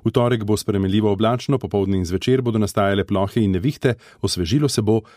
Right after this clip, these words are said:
zapihal bo severovzhodnik, na Primorskem burja. V sredo bo zjutraj in dopoldne zmerno oblačno, popoldne se bo razjasnilo, še naprej bo vetrovno. Za jutri pa vremenoslovci obetajo najvišje dnevne temperature od enaintrideset do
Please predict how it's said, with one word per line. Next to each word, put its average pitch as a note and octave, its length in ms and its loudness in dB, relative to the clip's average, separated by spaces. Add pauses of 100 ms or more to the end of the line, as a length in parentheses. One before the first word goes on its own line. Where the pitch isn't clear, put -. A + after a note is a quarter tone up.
zapihal A#2+ 420 0
bo G2 180 0
severovzhodnik, A2+ 880 0
na A2 100 2
Primorskem G2+ 540 0
burja. G#2+ 360 2 (340)
V B2 80 2
sredo F#3 320 2
bo C3+ 100 4
zjutraj C#3 380 2
in G2+ 80 2
dopoldne A#2 400 2
zmerno F#2+ 400 0
oblačno, C#3 500 0
popoldne G2+ 540 0
se - 140 -2
bo F2 180 0
razjasnilo, F2 560 0 (220)
še - 180 -2
naprej F2+ 260 -4
bo F2 60 -2
vetrovno. G2 480 0 (380)
Za G#2 120 2
jutri F3 300 2
pa C#3 100 0
vremenoslovci G#2+ 800 0 (280)
obetajo A#2 500 2
najvišje G#2+ 440 2
dnevne G2+ 320 2
temperature G#2+ 600 2
od G2+ 140 2
enaintrideset A2+ 840 0
do G2 260 2